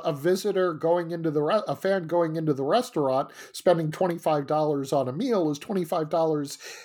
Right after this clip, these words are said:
that the fan's not spending inside the building. But you make the team the landlord and encouraging the team to develop the neighborhood outside the stadium.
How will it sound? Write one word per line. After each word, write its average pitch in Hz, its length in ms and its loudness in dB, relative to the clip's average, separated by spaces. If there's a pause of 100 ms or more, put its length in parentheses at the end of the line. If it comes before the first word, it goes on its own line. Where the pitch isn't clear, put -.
(180)
that 175 240 2
the 170 120 0
fan's 160 320 -2
not 143 200 -4
spending 131 340 0
inside 117 480 0
the 101 60 -14
building. 110 380 -2 (760)
But 185 400 0 (640)
you 147 100 -2
make 165 280 4
the 131 100 -2
team 143 340 0
the 98 100 -10
landlord 156 800 -2 (1900)
and 147 880 0 (320)
encouraging 156 1040 0
the 139 120 2
team 165 380 -2
to 151 140 0
develop 135 640 -2
the 123 100 0
neighborhood 120 720 0
outside 123 680 0
the 85 100 -6
stadium. 202 640 0